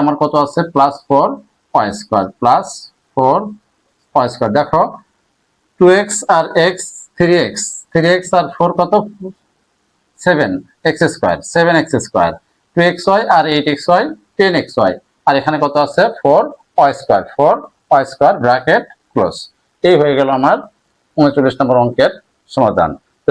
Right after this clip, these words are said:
সুপ্রিয় শিক্ষার্থী, আমরা আজকের পর্বে পঁয়ত্রিশ থেকে ঊনচল্লিশ পর্যন্ত এই পাঁচটি অঙ্কের সমাধান করতে চেয়েছিলাম, আমাদের সমাধান পুরো কমপ্লিট। তো এই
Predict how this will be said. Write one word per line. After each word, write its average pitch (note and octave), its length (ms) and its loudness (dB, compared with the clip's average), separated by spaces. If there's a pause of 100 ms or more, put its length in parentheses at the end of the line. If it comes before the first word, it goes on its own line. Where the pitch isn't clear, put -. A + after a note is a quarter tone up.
সুপ্রিয় D3+ 360 2
শিক্ষার্থী, D#3+ 440 0 (460)
আমরা D3 220 2 (1300)
আজকের E3+ 360 0 (380)
পর্বে D#3+ 300 2 (140)
পঁয়ত্রিশ D#3 440 0
থেকে D#3+ 220 0
ঊনচল্লিশ D3 440 0
পর্যন্ত C#3+ 400 0 (320)
এই D3 60 4 (100)
পাঁচটি D3+ 360 0
অঙ্কের C#3 320 -2
সমাধান C#3+ 340 2
করতে C#3+ 220 0 (100)
চেয়েছিলাম, C#3+ 440 0 (300)
আমাদের C3+ 320 2
সমাধান C#3+ 320 0 (580)
পুরো D3 140 4 (120)
কমপ্লিট। C#3+ 400 2 (1400)
তো C3+ 100 4 (840)
এই D#3+ 180 2